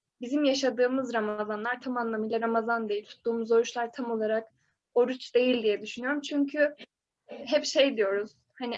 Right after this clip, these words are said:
açın halinden anlamak için tutuyoruz ama aslında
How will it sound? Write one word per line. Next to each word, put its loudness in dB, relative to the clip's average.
açın 2
halinden 4
anlamak 2
için -10
tutuyoruz 0
ama 4
aslında -2